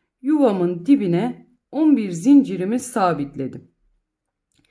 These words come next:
Beş tane filizim oluşmuş oldu arkadaşlar. Hemen bir zincir çekip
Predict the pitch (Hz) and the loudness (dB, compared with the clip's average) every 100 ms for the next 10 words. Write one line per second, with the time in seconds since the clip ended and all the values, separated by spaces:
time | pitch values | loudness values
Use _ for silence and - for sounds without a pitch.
0 | _ _ _ _ - 240 392 359 - 247 | _ _ _ _ -14 -6 -4 -2 0 2
1 | 240 277 330 254 202 254 269 285 277 285 | 2 0 0 0 -2 -4 0 0 2 0
2 | 277 202 160 151 147 165 147 156 160 175 | 2 0 0 -2 -2 -6 -4 -4 -6 -6
3 | 190 - _ - 302 214 185 196 285 233 | -6 -6 _ -2 2 2 -2 0 0 0
4 | 208 233 233 254 - 170 - 247 - _ | -2 -2 -2 -6 -8 -10 -8 -8 -10 _